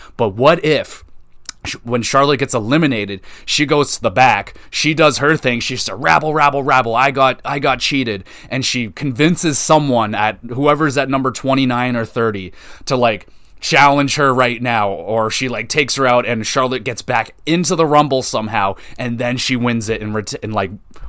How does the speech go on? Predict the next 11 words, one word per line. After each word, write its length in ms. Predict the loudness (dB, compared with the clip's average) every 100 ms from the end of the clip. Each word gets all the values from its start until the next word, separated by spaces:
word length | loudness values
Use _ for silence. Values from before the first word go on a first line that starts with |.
| -2
wins 280 | 2 2
her 80 | 0
title 300 | -4 -4 -4
back, 480 | -2 0 0 -4 -14 -8
and, 100 | -6
like, 220 | -6 -2
that 200 | 0 2
would 140 | 0
be 140 | 0 -2
super 520 | 0 0 0 0 -2
fun. 380 | -2 -2 -2